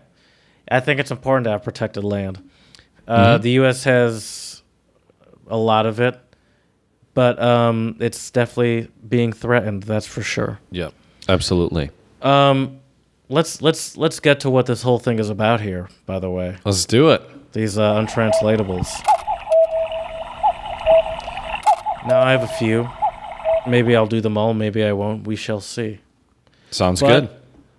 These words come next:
Speaker 1: I'll start with a, uh, Spanish one. So as I
Speaker 2: Muy
Speaker 1: mentioned,
Speaker 2: bien.
Speaker 1: no more false identidad.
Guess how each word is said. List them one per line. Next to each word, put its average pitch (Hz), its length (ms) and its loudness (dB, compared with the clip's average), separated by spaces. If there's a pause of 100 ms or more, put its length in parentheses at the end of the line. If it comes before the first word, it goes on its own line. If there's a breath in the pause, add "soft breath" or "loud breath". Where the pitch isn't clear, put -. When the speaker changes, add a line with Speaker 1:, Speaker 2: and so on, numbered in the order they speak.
(520)
Speaker 1:
I'll 127 120 4
start 147 400 0
with 131 420 2
a, 113 460 2
uh, 98 260 -4
Spanish 101 600 -6
one. 104 240 -8 (720 loud breath)
So - 160 -2
as 123 140 4
I 123 60 6
Speaker 2:
Muy 123 60 2 (100)
Speaker 1:
mentioned, 90 280 4
Speaker 2:
bien. 101 280 4 (200)
Speaker 1:
no 113 180 -4
more 123 140 0
false 113 300 -2
identidad. 107 800 -4